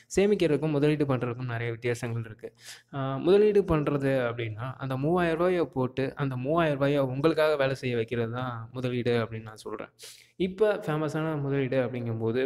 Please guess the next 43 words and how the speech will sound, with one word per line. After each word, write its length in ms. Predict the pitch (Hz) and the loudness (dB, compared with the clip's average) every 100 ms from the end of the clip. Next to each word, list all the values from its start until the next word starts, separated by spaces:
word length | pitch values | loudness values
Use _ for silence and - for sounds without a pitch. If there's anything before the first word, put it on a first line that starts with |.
| 131 | 0
பேங்க்ல 360 | 135 135 131 | -4 -4 -6
வந்து 240 | 123 123 127 | -8 -8 -12
fixed 400 | 139 - 143 131 | -12 -6 -6 -2
டெபாசிட்டா 480 | 127 120 117 - 120 | -2 -2 -6 -4 -4
இருக்கட்டும், 320 | 113 120 120 | -2 -4 -4
recurring 420 | 123 131 139 135 | -2 0 -2 -2
deposit, 500 | 123 - 123 117 - - | -6 -4 -6 -6 -18 -2
டெபாசிட்டா 480 | 127 123 120 123 117 | 0 2 -2 -4 -6
இருக்கட்டும், 340 | 113 110 123 - _ _ _ _ - | -8 -12 -12 -12 _ _ _ _ -6
இப்ப 240 | 165 180 | -4 -2
வந்து 260 | 170 175 160 | -2 0 0
வெளிய 260 | 151 151 | 2 2
share 340 | 147 135 139 139 | 2 0 0 -2
மார்க்கெட்டா 320 | 131 127 127 | -4 -2 -2
இருக்கட்டும், 300 | 120 120 131 | -2 -2 -4
மியூச்சுவல் 380 | 127 131 131 120 | -6 -4 -6 -4
ஃபண்டா 220 | 123 117 | -6 -4
இருக்கட்டும், 340 | 113 113 123 | -4 -6 -8
எஸ் 220 | 123 117 127 | -8 -10 -10
ஐ 100 | 120 | -10
பி, 200 | 123 117 117 _ _ _ - | -8 -10 -10 _ _ _ -10
அ, 60 | 139 131 | -8 -6
நிறைய 260 | 139 151 170 | -2 2 2
விஷயங்கள் 400 | 151 165 156 147 | 2 0 0 0
இருக்கு. 360 | 131 123 117 | 0 -2 -2
So, 360 | 117 131 127 120 | -4 -4 -4 -4
நீங்க 160 | 127 127 | -4 -4
அதை 160 | 123 127 | -2 -2
நீங்க 180 | 127 | -2
படிச்சு 320 | 120 123 139 143 | -2 -2 0 2
பாருங்க. 340 | 127 117 135 | 0 0 -6
So, 280 | - 147 135 | 0 2 4
இதைத்தான் 300 | 127 139 147 | 2 0 0
நான் 160 | 131 120 | 0 -2
சொல்லணும்னு 300 | 123 127 127 | -4 -4 -4
நினைச்சேன். 320 | 117 110 127 - - - _ | -6 -8 -8 -10 -18 -20 _
அ, 80 | 139 147 151 - | -6 -4 -4 -2
உங்களோட 440 | 160 185 196 185 170 | 0 4 6 6 6
பணத்தை 380 | 143 151 147 | 2 -2 0
உங்களுக்காக 540 | 165 151 151 147 151 156 | 2 4 2 4 2 2
வேலை 200 | 135 135 | 0 0
செய்ய 200 | 139 127 | -2 -4
வைக்கணும் 360 | 117 120 120 | -4 -4 -4